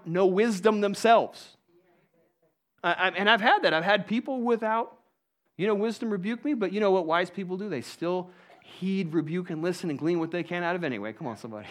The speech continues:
<laughs> So it's a mysterious thing, the wisdom of God. It, it's something hidden,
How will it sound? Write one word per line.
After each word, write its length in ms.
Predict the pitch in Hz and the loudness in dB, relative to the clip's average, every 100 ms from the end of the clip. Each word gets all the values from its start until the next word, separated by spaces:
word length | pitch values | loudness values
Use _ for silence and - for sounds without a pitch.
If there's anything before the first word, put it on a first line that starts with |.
| - | -8
<laughs> 80 | 165 - - - - _ - - - _ | -10 -10 -20 -20 -20 _ -20 -20 -20 _
So 220 | - 254 | 4 6
it's 220 | 240 254 | 6 2
a 60 | 240 | 0
mysterious 560 | 208 - 247 233 160 - | -2 -4 -6 -4 -6 -8
thing, 240 | 185 - | -14 -14
the 80 | - | -12
wisdom 320 | 123 113 101 | -10 -12 -14
of 80 | 98 | -16
God. 240 | 95 76 - _ _ _ _ - | -14 -16 -18 _ _ _ _ -4
It, 140 | 160 - | -2 0
it's 160 | 165 | -2
something 340 | - 208 208 156 | 0 0 0 -6
hidden, 540 | - 202 151 123 | -2 -4 -4 -8